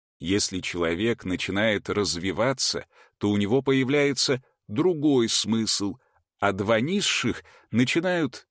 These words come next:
терять для него ценность. Тогда он уже понимает, что нужно заниматься развитием души». Хранитель знаний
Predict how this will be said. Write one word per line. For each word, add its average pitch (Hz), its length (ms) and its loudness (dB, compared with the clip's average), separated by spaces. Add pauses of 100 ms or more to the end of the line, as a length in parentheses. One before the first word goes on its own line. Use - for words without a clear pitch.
терять 151 500 0
для 92 220 -2
него 95 320 2
ценность. 71 760 -2 (400)
Тогда 90 340 2
он 120 160 2
уже 117 260 0
понимает, 127 760 0 (140)
что - 300 0
нужно 135 420 0
заниматься 117 800 0 (140)
развитием 104 1000 -2
души». 87 540 -6 (920)
Хранитель 147 480 2
знаний 160 480 0